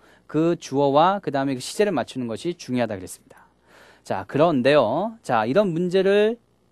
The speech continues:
예, 풀어서, 열심히 풀어서 뭐 문장 전환, 자유자재를 하고 그런 것이 중요한 것이 아닙니다. 사실상 그 무엇보다 중요한 것은 여러분이 해석을 정확하게 하는 것입니다. 그 분사 구문이 뭐, 뭐뭐 할 때로 해석을 하느냐,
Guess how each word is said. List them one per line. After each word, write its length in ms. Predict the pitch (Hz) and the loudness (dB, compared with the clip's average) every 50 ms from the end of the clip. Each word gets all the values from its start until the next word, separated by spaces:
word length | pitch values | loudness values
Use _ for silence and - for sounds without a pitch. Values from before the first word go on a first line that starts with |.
| _ - | _ -10
예, 380 | 110 110 107 98 92 87 - _ _ _ _ _ _ _ | -8 -8 -8 -8 -10 -14 -20 _ _ _ _ _ _ _
풀어서, 460 | - - 208 208 190 - - 196 202 190 | -6 0 2 2 2 0 -2 -6 -6 -2
열심히 380 | 170 - 165 - - 202 202 190 | -2 -2 -2 0 -2 -6 -6 -4
풀어서 400 | - 190 196 185 185 196 196 190 | -2 0 0 2 2 2 2 2
뭐 160 | 175 170 170 | 2 0 -2
문장 460 | 147 143 151 160 175 196 196 190 185 | -2 -4 -6 0 0 0 0 0 -2
전환, 320 | 165 170 165 180 185 185 | -2 0 0 2 0 0
자유자재를 640 | 180 - - 147 165 175 170 180 175 170 180 175 170 | -2 -6 -6 -4 -4 -2 0 0 0 0 0 -2 -2
하고 240 | 170 175 170 185 185 | -2 -2 -2 -4 -4
그런 260 | - - 147 151 151 | -4 0 0 0 2
것이 320 | 151 151 147 - 214 240 - _ _ _ | 0 0 0 -2 -4 -4 -6 _ _ _
중요한 360 | - - - 147 147 143 127 | -14 -6 -4 -2 -2 -2 -2
것이 180 | 117 113 - 185 | -4 -4 -4 -4
아닙니다. 600 | 156 104 101 107 110 110 117 165 175 113 90 87 | -4 -4 -4 -6 -6 0 4 4 4 4 2 -4
사실상 600 | - - 131 120 - - - 107 107 135 180 214 226 _ _ _ - - - - _ _ _ _ | -10 -12 -12 -12 -12 -10 -8 -4 0 0 0 -2 -4 _ _ _ -20 -20 -20 -20 _ _ _ _
그 140 | - - | -4 0
무엇보다 520 | 226 233 214 208 214 208 208 - 196 202 190 | 0 2 4 4 4 2 2 4 4 4 4
중요한 360 | - - 170 170 175 170 165 | 4 0 -2 0 2 2 2
것은 500 | 151 131 - - 214 190 139 139 165 208 _ _ _ _ _ - | 2 0 0 2 2 2 2 0 -2 -8 _ _ _ _ _ -2
여러분이 320 | 139 151 185 190 202 208 | 2 2 2 2 2 -2
해석을 400 | 185 - - 262 247 277 254 269 | -6 -4 -6 -4 -2 0 0 -2
정확하게 460 | 262 - 175 156 143 - - 127 107 110 | -2 -2 0 -2 -2 -2 -4 -10 -10 -10
하는 160 | 98 90 92 | -12 -12 -14
것입니다. 340 | - - - - - - - _ _ _ _ _ _ | -16 -18 -20 -20 -20 -20 -20 _ _ _ _ _ _
그 140 | - - 196 | -2 -2 -2
분사 340 | 180 185 190 190 196 214 208 | 0 0 0 6 6 6 6
구문이 500 | 190 202 196 202 202 202 208 214 226 - _ _ _ _ _ _ _ | 6 2 0 0 0 0 -2 -4 -6 -8 _ _ _ _ _ _ _
뭐, 160 | - 143 143 | -2 0 0
뭐뭐 240 | 143 147 170 190 202 | 4 4 4 4 4
할 160 | 196 - 233 | 2 0 0
때로 220 | 220 - 220 208 196 | 0 2 2 4 4
해석을 260 | 185 170 185 175 170 | 2 0 0 -2 -2
하느냐, 480 | - 170 147 135 151 185 160 104 82 | -2 -2 -2 2 4 4 4 2 0